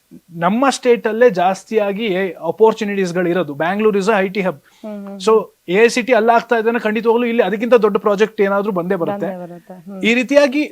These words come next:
Speaker 1: ದೊಡ್ಡ ಎ ಐ ಪ್ರಾಜೆಕ್ಟ್ ಬರೋದ್ರಿಂದ ಅಥವಾ ಇನ್ನೇ ಇನ್ನು ಮುಂದಿನ ವರ್ಷದೊಳಗೆ
Speaker 2: ಹ್ಮ್.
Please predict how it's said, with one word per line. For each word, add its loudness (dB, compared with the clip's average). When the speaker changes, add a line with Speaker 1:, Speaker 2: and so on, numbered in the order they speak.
Speaker 1:
ದೊಡ್ಡ 0
ಎ 6
ಐ 4
ಪ್ರಾಜೆಕ್ಟ್ -2
ಬರೋದ್ರಿಂದ -4
ಅಥವಾ 2
ಇನ್ನೇ 4
ಇನ್ನು -4
ಮುಂದಿನ -2
ವರ್ಷದೊಳಗೆ 0
Speaker 2:
ಹ್ಮ್. -14